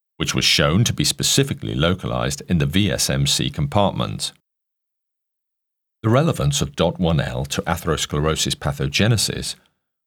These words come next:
was assessed through deletion of its gene in the V S M Cs via an inducible tissue-specific knockout mouse model crossed with the apoe knockout high-fat diet model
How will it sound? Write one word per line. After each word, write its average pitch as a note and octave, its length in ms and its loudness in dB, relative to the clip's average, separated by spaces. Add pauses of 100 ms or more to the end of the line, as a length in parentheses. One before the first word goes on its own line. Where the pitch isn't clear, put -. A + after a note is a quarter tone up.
was A#2 120 0
assessed B2 460 2
through D2+ 140 -2
deletion F2 480 2
of G2 100 2
its - 180 -2
gene C2+ 360 -4
in C#2+ 140 2
the D2 60 2
V E2 220 2
S - 180 0
M C2+ 180 0
Cs - 560 0 (460)
via A#1+ 180 0
an B1 100 -4
inducible C2 560 -2
tissue-specific - 920 -2
knockout C#2+ 440 0
mouse G#2+ 300 2
model C#2+ 320 0 (380)
crossed B2 340 0 (320)
with C3 100 -2
the C3+ 120 0
apoe C#3+ 500 2
knockout D#2 460 0
high-fat F#2+ 560 0
diet A2 260 2
model A#1 400 -4